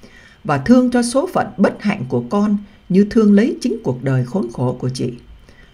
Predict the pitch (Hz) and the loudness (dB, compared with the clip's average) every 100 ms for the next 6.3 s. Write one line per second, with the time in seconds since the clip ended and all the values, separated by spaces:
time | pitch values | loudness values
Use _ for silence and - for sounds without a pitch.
0 | - 180 220 196 233 - 233 - 202 208 | 0 2 4 2 0 -4 -4 0 2 2
1 | - - 185 185 190 - _ - 147 135 | 0 -2 -2 -2 -6 -14 _ -6 -4 -2
2 | - - - - 254 233 240 403 180 131 | -4 -4 -4 -4 0 2 0 0 -2 -2
3 | - - _ - _ - 139 131 131 226 | -6 -14 _ -20 _ -4 -2 0 0 -2
4 | 214 214 190 135 131 202 202 151 139 127 | -2 -2 -2 -2 -2 0 0 2 0 -2
5 | - - 139 127 - 208 240 - 214 233 | -4 -4 -4 -6 -4 -2 -2 -2 -2 0
6 | 202 226 | 0 -2